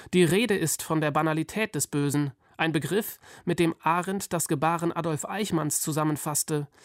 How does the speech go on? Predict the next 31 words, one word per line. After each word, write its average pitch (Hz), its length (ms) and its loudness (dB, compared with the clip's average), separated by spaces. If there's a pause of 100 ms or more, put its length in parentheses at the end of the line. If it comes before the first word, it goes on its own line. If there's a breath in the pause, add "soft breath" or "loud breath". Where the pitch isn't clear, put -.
(200 loud breath)
der 156 140 4
ab 185 120 0
neunzehnhunderteinundvierzig 190 1300 0
die 143 140 -2
sogenannte 147 540 0
Endlösung 165 580 0
der 156 100 0
Judenfrage 151 640 0
koordinierte 147 760 0 (340 loud breath)
und 170 140 2
dafür 185 220 0
später 190 420 -2
in 170 80 -2
Israel 147 480 0
angeklagt, 165 760 -2 (220 loud breath)
zum 196 160 2
Tode 190 260 2
verurteilt 139 560 -2
und 165 140 -2
schließlich 147 480 -2
hingerichtet 127 640 0
wurde. 113 300 -6 (1080 loud breath)
Zur 190 160 6
Ironie, 180 520 6
ja 165 240 0
zur 156 240 -2
Tragik 196 400 0
der 156 120 -4
Geschichte 165 400 -2
gehört 151 260 0
freilich, 143 500 -2